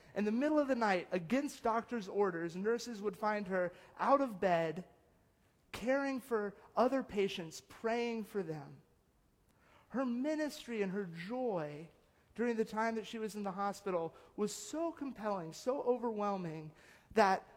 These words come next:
the hospital and the doctors would eventually refuse all forms of payment for the months and months of care that they had given her.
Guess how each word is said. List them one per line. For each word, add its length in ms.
the 80
hospital 720
and 100
the 60
doctors 840
would 140
eventually 880
refuse 680
all 380
forms 580
of 200
payment 640
for 120
the 140
months 680
and 180
months 720
of 220
care 320
that 160
they 120
had 140
given 300
her. 260